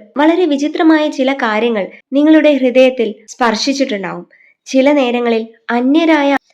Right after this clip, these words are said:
ആളുകളുടെ വാക്കുകൾ നിങ്ങളുടെ ചോദ്യങ്ങൾക്കുള്ള മറുപടിയായി മാറും.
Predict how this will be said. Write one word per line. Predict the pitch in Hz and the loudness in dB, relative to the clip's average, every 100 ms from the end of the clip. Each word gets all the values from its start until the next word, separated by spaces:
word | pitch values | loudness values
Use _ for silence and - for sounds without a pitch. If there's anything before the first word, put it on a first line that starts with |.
| _ | _
ആളുകളുടെ | 226 240 254 254 254 | -2 0 2 2 2
വാക്കുകൾ | 220 202 208 226 214 214 - _ _ | 0 -4 -4 -2 -4 -6 -16 _ _
നിങ്ങളുടെ | 247 262 254 226 220 226 _ | -4 -2 0 -2 -4 -12 _
ചോദ്യങ്ങൾക്കുള്ള | - 247 262 285 311 294 262 220 | -2 0 2 2 2 0 -2 -2
മറുപടിയായി | 208 208 214 277 285 247 | -4 -4 -2 2 2 0
മാറും. | 196 180 170 | -4 -10 -14